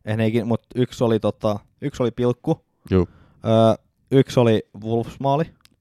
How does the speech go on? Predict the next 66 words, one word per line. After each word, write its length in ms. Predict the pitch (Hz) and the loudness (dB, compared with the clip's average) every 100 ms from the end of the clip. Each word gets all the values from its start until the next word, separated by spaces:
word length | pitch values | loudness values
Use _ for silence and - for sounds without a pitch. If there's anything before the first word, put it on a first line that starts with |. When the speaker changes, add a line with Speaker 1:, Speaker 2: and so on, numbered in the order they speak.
| _ - | _ 4
Speaker 2:
Se 80 | |
oli, 160 | 147 107 - | 6 6 4
se 100 | 160 | 2
oli 100 | 110 | 4
kyllä 160 | 95 - | 2 -2
sairas 360 | - 143 90 82 | 0 2 2 2
Wolves-maali. 360 | 90 85 90 120 | 2 2 0 -2
Speaker 1:
Joo, 80 | 113 | 0
se 60 | 123 | -2
oli 80 | 113 | 0
Wolves-maali. 640 | 123 131 156 165 170 175 _ 107 | 0 0 -2 -2 0 -2 _ 2
Speaker 2:
Öö, 80 | 107 104 104 101 - | 6 6 6 4 0
neljä 380 | 107 143 131 110 | 2 4 6 6
ajan 160 | 104 | 4
kautta 200 | 101 101 - | 4 2 2
flipperi. 560 | 110 - 98 95 95 | 0 2 2 4 2
Sit 120 | 101 - - _ 180 | 0 -6 -12 _ 6
Cody 300 | 190 123 107 | 8 8 6
puski, 480 | 127 123 - 98 - 107 | 2 0 -2 -6 -6 2
ja 100 | 110 | 4
osuuko 200 | 139 131 | 4 2
se 80 | |
sit 160 | 123 120 | -4 -2
vielä 100 | 123 | 0
oma 240 | 139 147 | 2 4
ajan 200 | 107 101 | 2 0
käteen, 360 | 95 110 110 92 | 0 0 0 -2
mut 60 | - | 0
se 60 | 113 | -2
oli 40 | |
mennyt 200 | 107 107 | 0 2
maaliviivaan 420 | 120 98 90 90 | 4 4 0 2
yli 160 | 98 95 | 4 4
jo, 80 | 80 | 0
niin 100 | 82 | -6
se 100 | 85 | -8
hyväksyttiin. 600 | 87 85 - - - - - - 156 | -8 -10 -14 -18 -18 -12 -8 -8 -4
Speaker 1:
Joo, 280 | 127 127 | 2 4
Speaker 2:
Tä-, 140 | 127 127 | 4 6
Speaker 1:
ei 60 | - | 6
Speaker 2:
mu-, 60 | |
Speaker 1:
mä, 100 | - | 4
Speaker 2:
niin 120 | 110 | 2
Speaker 1:
joo, 120 | 127 - | 6 8
Speaker 2:
mun 100 | - | 8
Speaker 1:
ei. 60 | |
Speaker 2:
silmään 220 | 143 120 | 6 4
se 60 | 117 | 4
näytti 200 | 107 101 | 2 0
tämmöseltä. 360 | 101 98 87 87 | 0 0 2 4
Speaker 1:
Joo, 180 | 123 | 6
ja 180 | 120 117 107 | 6 4 0
pitikö 260 | 120 113 110 | -2 -2 -2
siinä 180 | 123 113 | -4 -4
ottaa 180 | - 110 | -4 -4
kellokin 440 | 120 110 110 101 | -2 -2 -2 -4
käyttöön, 400 | 107 98 - 78 | -6 -8 -8 -12
että 140 | 95 92 | -10 -12
nähtiin, 240 | - 95 | -10 -12
että 100 | 85 | -12
menikö 220 | 73 - | -14 -12
se 120 | 95 | -10
yli, 200 | 92 98 | -8 -6
että 80 | 95 | -4
Speaker 2:
Mut 100 | 101 | 0
nice, 300 | 101 101 95 | 4 4 4